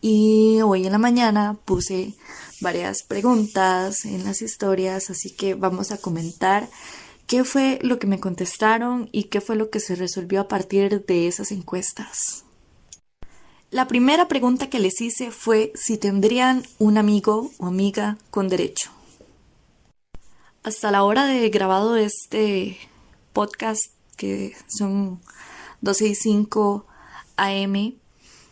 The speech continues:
treinta y siete personas habían participado en la encuesta,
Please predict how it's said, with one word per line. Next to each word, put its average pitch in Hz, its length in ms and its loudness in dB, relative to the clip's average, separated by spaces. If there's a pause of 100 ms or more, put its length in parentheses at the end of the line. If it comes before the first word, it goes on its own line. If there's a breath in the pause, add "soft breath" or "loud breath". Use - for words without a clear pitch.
(380 soft breath)
treinta 220 300 2
y 208 60 2
siete 240 240 -4
personas 240 420 -2
habían 202 240 0
participado 208 600 -2
en 208 60 2
la 196 60 0
encuesta, 214 560 -4